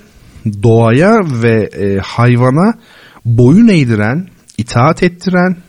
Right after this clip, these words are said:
e, ve bundan sonra doğayı ve hayvanı kendi ihtiyaçları doğrultusunda dönüşüme uğratan, e, doğadan ve hayvandan istifade eden insanın toplumsal ve tarihsel macerasını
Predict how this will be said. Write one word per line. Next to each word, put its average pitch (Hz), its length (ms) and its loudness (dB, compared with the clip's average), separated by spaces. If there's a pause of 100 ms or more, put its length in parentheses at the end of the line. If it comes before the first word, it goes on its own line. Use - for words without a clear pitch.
(260)
e, 127 80 -10 (460)
ve 156 200 2 (720)
bundan 131 540 0
sonra 165 640 -2 (500)
doğayı 127 440 2
ve 170 140 2
hayvanı 131 840 -2
kendi 117 500 -2
ihtiyaçları 135 880 -4
doğrultusunda 117 960 -2
dönüşüme 123 640 0 (140)
uğratan, 117 600 -2 (400)
e, 120 40 -6 (200)
doğadan 147 440 2
ve 175 40 2
hayvandan 147 480 0
istifade 143 540 -2
eden 151 320 0
insanın 143 600 0 (960)
toplumsal 170 720 -4
ve 160 80 -2
tarihsel 147 720 -2
macerasını 143 840 2